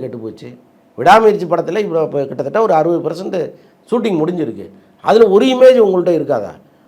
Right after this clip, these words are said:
ஒரு இமேஜை போட்டு ரசிகர்கள் ஹாப்பியா இருங்க, இன்னைக்கு அவருக்கு பிறந்த நாள், ஏன் உங்களால வெளியிட முடியல? அப்போ ஒப்புதல் கேட்க நீங்க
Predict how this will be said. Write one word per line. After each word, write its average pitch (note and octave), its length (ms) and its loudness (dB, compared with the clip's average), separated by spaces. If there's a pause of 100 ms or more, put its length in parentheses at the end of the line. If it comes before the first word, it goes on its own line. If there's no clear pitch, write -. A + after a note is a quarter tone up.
(120)
ஒரு G#3 200 6 (100)
இமேஜை B3 340 4
போட்டு G3+ 180 -2
ரசிகர்கள் F3 580 -4
ஹாப்பியா F3 380 -4
இருங்க, D3 180 -8 (520)
இன்னைக்கு C#3+ 220 0
அவருக்கு C3+ 260 -4
பிறந்த D#3+ 240 -4
நாள், A#2 120 -12 (380)
ஏன் C4+ 340 2
உங்களால G#3 380 -4
வெளியிட G3 240 -8
முடியல? C#3 360 -12 (680)
அப்போ - 180 -8 (180)
ஒப்புதல் A3 460 -2
கேட்க G3 260 -2
நீங்க G3 120 -2